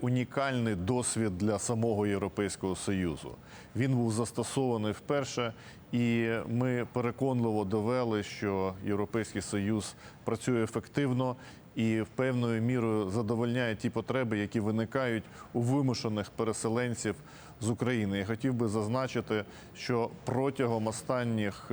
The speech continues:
більш ніж трьох років в Євросоюз, країни Євросоюзу приїхало близько п'яти мільйонів українців. Е, це величезна цифра. Ці всі люди потребують підтримки, захисту.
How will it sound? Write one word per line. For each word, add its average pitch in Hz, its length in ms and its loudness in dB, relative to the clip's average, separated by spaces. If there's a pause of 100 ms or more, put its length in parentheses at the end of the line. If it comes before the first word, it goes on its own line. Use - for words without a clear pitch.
більш 110 280 0
ніж 110 160 -2
трьох 117 260 0
років 127 440 0 (480)
в 117 220 2
Євросоюз, 123 640 2
країни 120 320 2
Євросоюзу 113 760 2 (360)
приїхало 123 720 2 (180)
близько 123 360 2
п'яти 131 400 0
мільйонів 107 600 2 (360)
українців. 120 840 0
Е, 104 180 2
це 120 360 0 (180)
величезна 117 720 0
цифра. 120 560 0 (100)
Ці 131 120 0
всі 123 200 2
люди 120 240 4
потребують 113 580 2
підтримки, 123 760 0 (340)
захисту. 107 920 0